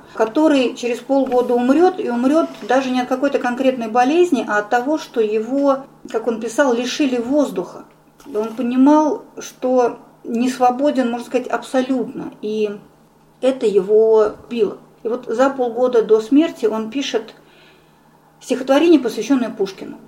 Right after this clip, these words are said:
посвященное Пушкинскому дому Академии наук. И в нем есть такие строчки. «Пушкин, тайную свободу пели мы вослед тебе. Дай нам руку в непогоду.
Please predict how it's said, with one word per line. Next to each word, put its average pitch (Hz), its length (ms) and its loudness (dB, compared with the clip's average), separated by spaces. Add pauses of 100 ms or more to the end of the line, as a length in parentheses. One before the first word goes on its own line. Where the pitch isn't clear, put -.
(140)
посвященное 247 520 -6
Пушкинскому 233 720 -6
дому 214 520 4
Академии 190 560 -4
наук. 185 460 -8 (180)
И 208 360 -2
в 196 80 -10
нем 269 200 4
есть 226 240 -6
такие 214 280 -2
строчки. - 520 -6 (560)
«Пушкин, 269 420 -6 (460)
тайную 277 580 6
свободу 220 840 2 (880)
пели 240 260 0
мы 202 300 -4 (440)
вослед 214 560 2
тебе. 180 380 -2 (720)
Дай 311 200 4
нам 226 240 4
руку 196 260 -2
в 180 80 -8
непогоду. 165 600 -8